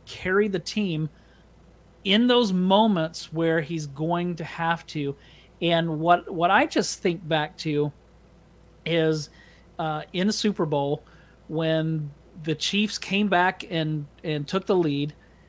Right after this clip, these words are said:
and now everybody knows that the Forty-niners have to throw the ball. All of a sudden, they can't block Chris Jones. And then in the N F C Championship game against the Rams, the Rams came back,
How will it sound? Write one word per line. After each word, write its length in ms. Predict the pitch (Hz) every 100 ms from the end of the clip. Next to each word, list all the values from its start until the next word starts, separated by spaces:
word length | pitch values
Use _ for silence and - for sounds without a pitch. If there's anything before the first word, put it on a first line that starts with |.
| - -
and 280 | 165 160 160
now 360 | 165 170 196 208
everybody 420 | 175 190 196 190
knows 380 | 175 170 165 165
that 100 | 156
the 60 |
Forty-niners 640 | - 175 170 165 165 160 -
have 480 | - - 165 175 -
to 80 |
throw 320 | 151 - 165 156
the 60 |
ball. 320 | 143 175 156 156
All 160 | 156
of 80 | 160
a 60 | 156
sudden, 400 | - 165 156 147
they 100 | 143
can't 380 | - 160 151 143
block 340 | 151 151 -
Chris 280 | - 147 -
Jones. 500 | 151 151 147 151 - - - - - - -
And 200 | 156 156
then 260 | 160 156
in 320 | 170 165 156 151
the 380 | 156 147 151
N 100 | 165
F 80 | 160
C 160 | - 160
Championship 640 | - 190 190 170 - 165
game 300 | - 156 156
against 320 | 147 151 147
the 80 | 147
Rams, 580 | 143 202 196 151 151 - - - - _ -
the 100 | 143
Rams 320 | 170 196 196
came 260 | - 180
back, 360 | 156 151 156 -